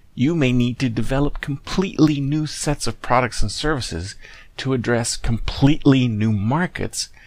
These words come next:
that you might not even be aware of yet. I mean, you should dedicate at least one portion, and even if it's a small portion, that's fine,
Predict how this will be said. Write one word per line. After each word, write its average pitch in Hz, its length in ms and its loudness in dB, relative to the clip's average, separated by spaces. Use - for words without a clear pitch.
that 135 100 0
you 151 140 2
might 175 240 2
not 196 180 2
even 202 200 2
be 220 120 2
aware 226 400 4
of 104 180 4
yet. 76 360 -8
I 147 40 0
mean, 165 240 0
you 151 120 -6
should 185 340 -2
dedicate 147 580 0
at 113 140 -2
least 135 400 6
one 151 520 -2
portion, - 720 2
and - 140 0
even 190 220 0
if - 360 -2
it's - 80 -4
a 143 60 0
small 151 360 2
portion, - 520 -4
that's - 240 0
fine, - 380 -8